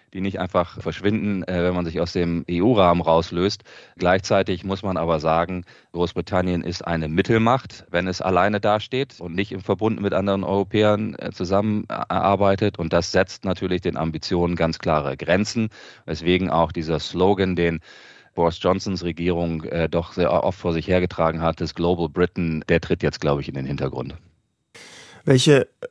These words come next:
Speaker 2: Rolle spielen dabei Kooperationen, beispielsweise mit anderen nato oder E-U-Staaten? Ist man gewillt, wirklich auch zusammenzuarbeiten und vielleicht auch mal zurückzustecken?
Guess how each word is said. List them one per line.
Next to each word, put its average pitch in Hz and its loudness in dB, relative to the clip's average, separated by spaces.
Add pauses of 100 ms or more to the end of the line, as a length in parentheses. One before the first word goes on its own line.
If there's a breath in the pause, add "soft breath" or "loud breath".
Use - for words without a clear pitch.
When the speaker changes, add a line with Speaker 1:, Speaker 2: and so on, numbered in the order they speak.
Speaker 2:
Rolle 135 8
spielen 139 2
dabei 127 6
Kooperationen, 135 2
beispielsweise 117 0
mit 110 0
anderen 113 4
nato 113 2
oder 113 2
E-U-Staaten? 117 -2
Ist - -4
man 127 4
gewillt, 117 2
wirklich 123 -2
auch 113 0
zusammenzuarbeiten 123 4
und 113 2
vielleicht 117 0
auch 117 -2
mal 110 -2
zurückzustecken? 127 -2